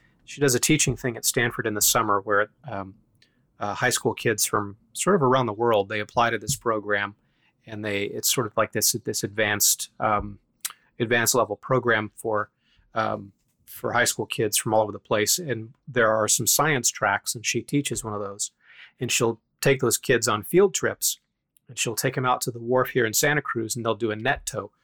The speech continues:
So they'll throw this device over into the water off the wharf, and they'll, they'll tow it in. And as they, as they're towing, it's like, um,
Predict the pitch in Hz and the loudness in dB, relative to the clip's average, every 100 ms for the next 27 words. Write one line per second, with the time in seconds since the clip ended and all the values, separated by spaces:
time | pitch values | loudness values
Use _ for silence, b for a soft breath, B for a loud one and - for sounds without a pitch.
0 | _ _ - 131 110 110 - 123 120 117 | _ _ -6 -2 0 0 2 2 4 4
1 | - 123 113 117 113 - 113 113 117 117 | 4 2 2 4 4 2 0 -2 -4 -4
2 | 113 107 104 113 107 98 107 - 120 117 | -8 -10 2 4 4 2 0 -2 -6 -4
3 | 107 104 - _ _ _ - _ _ _ | -2 -2 -4 _ _ _ -20 _ _ _
4 | _ _ 214 147 123 123 131 139 113 - | _ _ -6 -4 0 0 -2 -4 -6 2
5 | 156 127 143 147 127 117 120 120 127 110 | 4 4 4 2 0 -6 -10 -6 -4 -4
6 | - _ _ - 123 110 113 156 151 143 | -6 _ _ -8 -4 -2 0 2 4 4
7 | 160 135 131 117 | 2 2 -2 -4